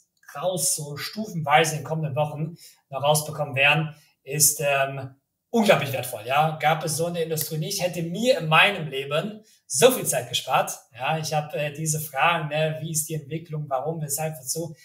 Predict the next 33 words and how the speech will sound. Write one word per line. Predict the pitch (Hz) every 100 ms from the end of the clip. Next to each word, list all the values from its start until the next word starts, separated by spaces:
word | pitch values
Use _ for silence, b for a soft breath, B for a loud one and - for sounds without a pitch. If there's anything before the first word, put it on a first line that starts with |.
| B _
da | 143
hab | 143 151
ich | 151
Jahre | 147 180 220 185 165
meines | 160 165 160 151
Lebens, | 156 180 139 156 202 - B B B
äh, | 135 143 139
wahrscheinlich, | 131 - 160 180 180 151 175 - 143
ja, | 147 - B B B
in | 139 139
dem | 165 170
Sinne, | - 151 151 147 147
äh, | 143 151 -
unnötigerweise | 233 240 202 165 175 170 165 151 139 151 151 147
verbraucht, | 139 127 143 196 - B B B
weil | 135 156
mit | 165 156
dem, | 180 185
was | 165
jetzt | 170 160
hier | - 185
quasi | - 160 160
dann | 160
automatisch | 151 156 139 151 156 -
möglich | 147 156 147
sein | 147 139
wird, | 143 - _ _ _ _ _ -
spart | - - 139 147
es | 156
einfach | 143 135 123
ungemein | 170 160 143 139
an | 135
Zeit | - 151 190